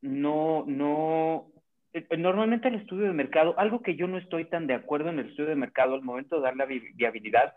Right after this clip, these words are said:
es que se recargan mucho más en el por qué no que darte las opciones del por qué sí. Y claro que lo entiendo, porque les, finalmente el estudio de mercado está diseñado para que no cometas un error. Y sí tiene que estar más recargado en el por qué no que en el por qué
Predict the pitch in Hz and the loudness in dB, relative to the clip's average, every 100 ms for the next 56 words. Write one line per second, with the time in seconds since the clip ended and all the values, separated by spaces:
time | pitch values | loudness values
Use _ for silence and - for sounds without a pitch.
0 | - _ _ _ _ - 160 190 175 160 | -14 _ _ _ _ 0 2 2 2 2
1 | 151 175 175 185 180 175 - 170 151 151 | 4 4 4 2 0 -2 -2 -2 2 0
2 | 147 143 123 113 127 120 - 131 131 143 | 0 -2 -2 -2 -2 0 0 0 2 0
3 | - - _ _ _ _ _ _ 147 135 | -4 -16 _ _ _ _ _ _ 2 4
4 | 139 - 143 123 113 - 135 127 120 110 | 4 2 0 -2 -8 -8 -4 -4 -6 -6
5 | 120 110 123 - 147 139 131 156 156 165 | -6 -6 -8 -4 -6 -4 -6 2 2 2
6 | 147 127 120 175 196 156 - 120 120 117 | 0 0 -2 -4 -4 -4 -4 -6 -4 -6
7 | - 131 143 156 151 160 160 - - - | -2 0 2 0 0 0 -2 -6 -20 -20
8 | - 123 123 147 147 156 135 120 135 139 | -8 -6 -4 -2 -2 0 -2 0 -2 -2
9 | 131 131 135 127 120 127 120 131 127 127 | -4 -4 -2 -2 -2 -2 -2 0 0 0
10 | 117 110 113 117 107 113 135 - - _ | 0 -2 -4 -4 0 4 4 2 -8 _
11 | _ _ _ _ 123 - 165 160 156 151 | _ _ _ _ -4 0 2 4 4 2
12 | 139 143 131 131 131 135 123 127 139 127 | 2 4 4 4 2 2 4 6 4 2
13 | 110 113 117 139 127 123 127 113 104 - | -2 -2 0 0 0 -2 -4 -8 -8 -10
14 | 110 | -10